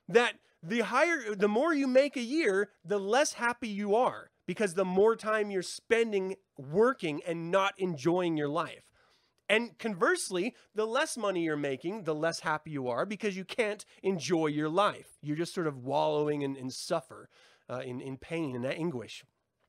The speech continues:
because you can't afford the sort of basics. And you're always constantly worried and stressed that you're not gonna make payments and stuff. But there is a happy medium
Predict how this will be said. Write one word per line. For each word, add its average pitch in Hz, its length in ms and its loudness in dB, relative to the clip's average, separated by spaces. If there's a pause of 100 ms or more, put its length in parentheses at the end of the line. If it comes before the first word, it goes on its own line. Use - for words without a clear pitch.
(360)
because 131 180 -8
you 117 60 -16
can't 156 240 -8
afford 151 340 -4
the 127 80 -8
sort 147 180 -6
of 117 140 -12
basics. - 540 -10 (180)
And 156 80 -4
you're 143 100 6
always 151 180 2
constantly 151 440 -6
worried 151 280 0
and 127 120 -4
stressed - 380 0
that 151 60 -10
you're 139 60 -2
not 139 120 0
gonna 143 100 -8
make 135 280 -4
payments 139 440 -6
and 117 80 -12
stuff. - 300 -20 (400)
But 220 140 -2
there 240 180 10
is 349 160 0
a 269 60 0
happy 294 320 -2
medium 277 500 -4